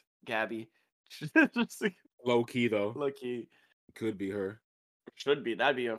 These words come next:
Speaker 1: funny crossover.
Speaker 2: <laughs>
Speaker 1: <laughs>
Speaker 2: Gabby.
Speaker 1: Gabby, the
Speaker 2: Bruh.
Speaker 1: Gun Devil.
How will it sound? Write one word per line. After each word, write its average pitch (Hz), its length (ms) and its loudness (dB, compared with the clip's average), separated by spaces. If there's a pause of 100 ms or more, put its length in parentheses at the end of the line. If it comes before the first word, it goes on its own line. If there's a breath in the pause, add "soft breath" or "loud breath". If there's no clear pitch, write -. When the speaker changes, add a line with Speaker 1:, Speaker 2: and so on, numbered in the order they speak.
(120)
Speaker 1:
funny 120 220 -2
crossover. 110 640 -4 (340)
Speaker 2:
<laughs> 233 680 10 (260)
Speaker 1:
<laughs> - 420 -20
Speaker 2:
Gabby. 311 480 -4 (1120)
Speaker 1:
Gabby, 101 420 -6 (280)
the 113 60 -4
Speaker 2:
Bruh. 120 120 2
Speaker 1:
Gun 117 200 2
Devil. 117 420 -4